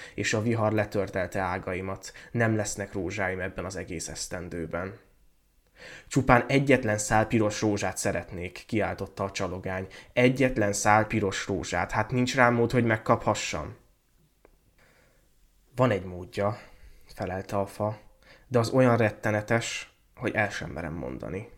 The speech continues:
„Mondd csak”, szólt a csalogány, „én nem félek.”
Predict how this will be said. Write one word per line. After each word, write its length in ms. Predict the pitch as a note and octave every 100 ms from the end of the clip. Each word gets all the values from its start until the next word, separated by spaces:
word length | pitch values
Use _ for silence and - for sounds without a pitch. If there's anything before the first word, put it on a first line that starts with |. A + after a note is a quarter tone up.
| - - - _ _
„Mondd 240 | C#3 C3
csak”, 380 | A#2 F2+ - - _
szólt 300 | - G#2+ G2
a 40 | G2
csalogány, 600 | G2+ F#2+ G2 F#2+ G2 - _ - - -
„én 140 | B2
nem 160 | A2+ G2+
félek.” 600 | - - - G2+ -